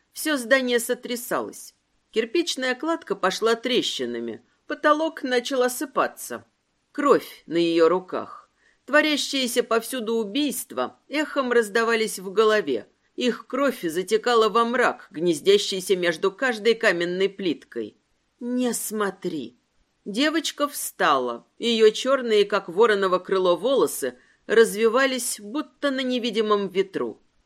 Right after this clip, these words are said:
Руки сжались в кулаки. В воздух взмыло сотни теней.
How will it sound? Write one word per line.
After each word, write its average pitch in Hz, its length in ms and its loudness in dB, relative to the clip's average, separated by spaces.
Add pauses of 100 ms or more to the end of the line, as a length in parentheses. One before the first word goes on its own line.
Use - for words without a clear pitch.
(140)
Руки 294 400 0
сжались 233 560 0
в - 120 -18
кулаки. 226 600 -2 (360)
В 170 100 -6
воздух 185 840 0
взмыло 240 560 2
сотни 226 540 -2
теней. 165 600 -6